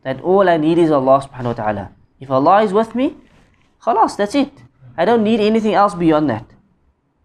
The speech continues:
And this is, as the Shaykh says, a great bounty.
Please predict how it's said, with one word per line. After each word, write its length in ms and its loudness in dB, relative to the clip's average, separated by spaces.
And 180 0
this 380 -2
is, 440 0
as 180 0
the 80 0
Shaykh 220 -2
says, 420 0
a 160 -4
great 500 -2
bounty. 420 -4